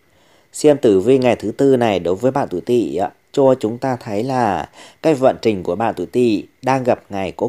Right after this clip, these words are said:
cục diện ngũ hành tứ hình xung, dần thân Tỵ Hợi. Cho nên với bạn tuổi Tỵ đang có báo hiệu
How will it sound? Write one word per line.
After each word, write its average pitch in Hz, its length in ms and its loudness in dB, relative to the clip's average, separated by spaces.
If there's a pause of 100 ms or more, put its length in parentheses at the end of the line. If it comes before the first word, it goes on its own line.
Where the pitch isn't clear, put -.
cục 127 220 0
diện 101 360 -2
ngũ 87 180 -4
hành 107 300 -8
tứ 95 180 -6
hình 135 220 -6
xung, 120 480 0 (360)
dần 101 360 0
thân 120 240 -4
Tỵ 104 240 -4
Hợi. 104 440 -2 (300)
Cho 127 160 2
nên 123 200 0
với 113 140 0
bạn 123 180 0
tuổi 87 100 -6
Tỵ 110 380 -2 (340)
đang 120 280 -4
có 123 120 0
báo 123 260 0
hiệu 127 380 2